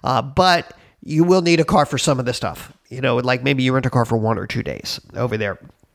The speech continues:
Shopping. I kinda mentioned the shopping. Um, and, you know, you wanna bring back souvenirs, and there's a lot of souvenirs boutiques and, and gift shops,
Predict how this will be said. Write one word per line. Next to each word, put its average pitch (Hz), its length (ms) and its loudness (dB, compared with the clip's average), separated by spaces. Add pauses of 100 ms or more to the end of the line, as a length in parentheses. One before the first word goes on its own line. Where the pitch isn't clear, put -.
(680)
Shopping. 165 760 0 (360)
I 156 100 -2
kinda 254 360 0
mentioned 202 400 0
the 160 60 4
shopping. 147 640 -2 (220)
Um, 123 440 -2 (280)
and, 139 400 2
you 180 280 -6
know, 247 60 -2
you 233 140 -2
wanna 254 220 0
bring 226 180 2
back 208 180 0
souvenirs, 175 680 0
and 151 100 -2
there's 147 140 0
a 170 60 -2
lot 196 160 2
of 226 60 -4
souvenirs 180 500 0
boutiques 160 640 0
and, 131 260 -2
and 127 220 -6
gift 160 200 0
shops, 151 400 2